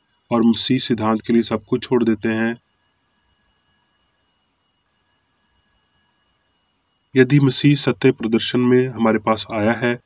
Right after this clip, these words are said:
तो प्रदर्शन के लिए किसी अन्य सामरिक की आवश्यकता नहीं है। प्रदर्शन के लिए इमैनुअल या भगवान हमारे साथ हैं, और यदि कोई मित्र हमारे साथ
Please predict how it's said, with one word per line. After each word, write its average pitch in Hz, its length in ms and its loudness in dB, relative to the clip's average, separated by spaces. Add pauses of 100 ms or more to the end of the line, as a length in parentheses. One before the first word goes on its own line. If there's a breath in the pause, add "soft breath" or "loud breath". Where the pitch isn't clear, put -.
(280)
तो 131 80 4
प्रदर्शन 123 520 2
के 143 140 0
लिए 139 160 6
किसी 135 320 -2
अन्य 120 320 0
सामरिक 113 540 0
की 110 120 -6
आवश्यकता 110 520 -6
नहीं 101 280 -2 (100)
है। 104 140 -2 (440)
प्रदर्शन 120 420 2
के 131 120 -2
लिए 131 160 2
इमैनुअल 117 480 2 (260)
या 123 80 6
भगवान 113 400 0
हमारे 117 260 0
साथ 104 260 -4 (120)
हैं, 110 160 -2 (440)
और 113 180 2
यदि 113 260 4
कोई 120 240 2
मित्र 113 420 0
हमारे 113 220 0
साथ 101 260 -6